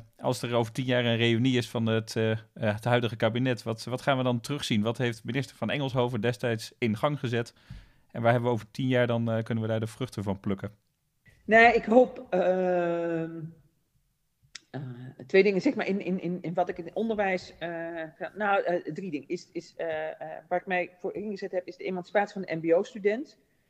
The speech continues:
Speaker 2: Ehm, ehm, ik v-, ik vind dat, ehm, hè, v-, veel meer, ehm, ehm,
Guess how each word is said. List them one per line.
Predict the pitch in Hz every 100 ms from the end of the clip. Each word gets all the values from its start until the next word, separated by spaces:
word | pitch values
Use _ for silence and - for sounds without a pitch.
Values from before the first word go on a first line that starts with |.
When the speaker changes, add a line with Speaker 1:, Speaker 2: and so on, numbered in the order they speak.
| _ _
Speaker 2:
Ehm, | - 165 165 160 160 156 151 156 - - _ - _ - - - - -
ehm, | 151 147 143 143 139 135 135
ik | -
v-, | - -
ik | 143
vind | 185 170
dat, | 160
ehm, | - 143 143 143 143 139 139 135 135 135 127 _ _ _ _
hè, | - 190
v-, | 135 135
veel | - 196 233
meer, | 196 180 151 - -
ehm, | 147 151 151 147
ehm, | -